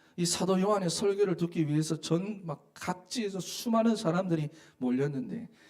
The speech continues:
그때 요한이 했던 마지막 설교, "하나님은 사랑이시라." 그리고 탁 들어가. 은혜 막, 성령 막 나-, 그런 게 기록이 돼 있어요.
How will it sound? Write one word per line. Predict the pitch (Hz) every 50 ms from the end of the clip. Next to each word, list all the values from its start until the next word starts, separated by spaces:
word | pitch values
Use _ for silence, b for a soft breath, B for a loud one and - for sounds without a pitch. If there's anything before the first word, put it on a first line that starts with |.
| b b b b b b -
그때 | - - 320 330 - - 269 240 190 160
요한이 | 160 175 185 170 165 156 143 135
했던 | 139 139 - - - 135 127 131 139 -
마지막 | - 131 123 123 127 131 123 120
설교, | - - - 127 - - 170 -
"하나님은 | - - 220 - 190 190 196 190 190 214 254 - - b b b b b b b b
사랑이시라." | - - - - - - - - 247 247 - - - - - - 80 - - _ _
그리고 | - - 170 -
탁 | - - - -
들어가. | - - - _ _ b b b b b b b b 220
은혜 | 220 247 226 214
막, | 185 135 - -
성령 | - - - - 185 202 208 233 240 240 208
막 | 160 151 165 151
나-, | - 120 - b b b b b b b b b
그런 | - 160 160 170 170 170 170 160 - -
게 | - - 127 120 120 -
기록이 | - - 143 143 143 131 123
돼 | - -
있어요. | - 185 - - - -